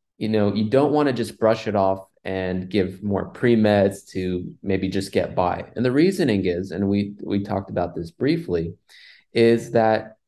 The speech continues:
if you're having an allergic type reaction, your body's making antibodies to the drug, and it's probably binding to it, and it's causing it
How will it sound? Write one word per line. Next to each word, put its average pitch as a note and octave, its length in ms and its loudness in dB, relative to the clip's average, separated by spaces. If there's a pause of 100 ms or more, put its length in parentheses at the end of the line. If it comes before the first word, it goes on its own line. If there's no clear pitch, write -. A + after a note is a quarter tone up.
(140)
if G#2 200 -8
you're A2+ 100 2
having B2 460 0
an G#2+ 40 0
allergic G2 400 -2
type G2+ 240 -4
reaction, G2 720 -2
your F#2 120 -4
body's G2+ 500 2
making F#2+ 320 -6
antibodies F#2+ 720 -2
to - 80 -6
the F2 80 -4
drug, E2 380 -10 (420)
and G2+ 100 0
it's G2 80 -2
probably G#2 280 0
binding G#2 540 0
to F#2 200 -4
it, F#2+ 320 -4
and F#2+ 240 -2
it's F#2 180 -6
causing F#2 520 -2
it F#2 200 -4